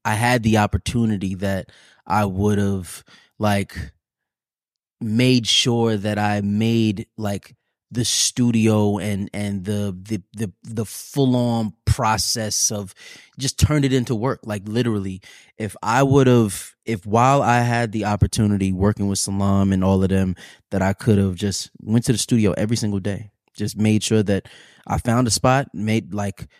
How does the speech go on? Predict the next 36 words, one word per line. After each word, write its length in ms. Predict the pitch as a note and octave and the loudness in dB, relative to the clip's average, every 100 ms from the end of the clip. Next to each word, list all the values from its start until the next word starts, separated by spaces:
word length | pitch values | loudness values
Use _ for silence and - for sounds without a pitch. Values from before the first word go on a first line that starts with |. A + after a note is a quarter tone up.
| _ - | _ -2
made 320 | A2 A2+ - | 2 4 2
plans, 720 | - A#2 B2 B2+ A2+ - - _ _ _ - | 0 0 2 2 0 -2 -6 _ _ _ -8
created 520 | - G2 A2+ B2 G#2 | -6 0 4 4 4
whatever, 500 | A#2 A#2 A#2+ B2 B2 | 2 4 2 2 2
and, 280 | G2 F#2+ - | 0 -2 -4
and 420 | G2+ F#2 - F#2 | -6 -6 -8 -8
been 140 | A2 - | -8 -4
able 320 | B2 B2+ A2+ A2+ | 2 4 4 2
to, 300 | - A#2 A2 | -2 -4 -2
like, 320 | G#2 G2 - - - _ _ | -2 -4 -10 -20 -20 _ _
knock 360 | C#3 A#2 A#2 - | -8 -4 -2 -4
stuff 360 | - B2+ A2+ | -4 -4 -4
out, 240 | A#2 A#2 A2 | -2 -2 -2
I'd 280 | A2+ C3 A2 | 0 -2 -2
be 260 | C3+ C3 C3 A#2+ | 0 0 0 -2
in 180 | B2 | -2
such 420 | A#2+ - C3+ - - | -2 0 0 -2 -4
a 140 | C3 A#2+ | -2 -4
far, 960 | - - - B2+ C3+ C3+ C#3 C3+ C3 B2 _ _ _ - - | -6 -14 -4 0 4 4 4 4 0 -6 _ _ _ -12 -10
way 500 | A#2 G#2+ A#2+ D3 D3+ | -10 -4 0 2 4
farther 540 | C3+ - C3 C3 C3 C3 | 2 0 -4 -2 -2 -2
place 320 | - C3+ B2+ | -2 -4 -4
than 160 | C3 B2 | -4 -2
I 120 | A#2+ | -2
am 280 | B2+ B2+ B2 | -2 -2 0
right 200 | A#2+ F#2+ | -2 -2
now. 500 | B2 C3 A#2 G#2 - _ - - | -2 -2 -2 -4 -8 _ -20 -6
And 100 | A#2 | -2
that's 180 | D3+ - | 0 2
just 220 | D#3+ A2+ | 2 2
music, 400 | A#2 F3 C3 F#2 G#2+ | 2 2 0 -4 0
right? 200 | A2+ B2 | 2 2
Then 280 | B2 C3 A#2+ | 2 2 0
you 80 | B2 | 0
talk 220 | C#3 B2+ | 0 0
about 300 | A#2 A2 | 0 0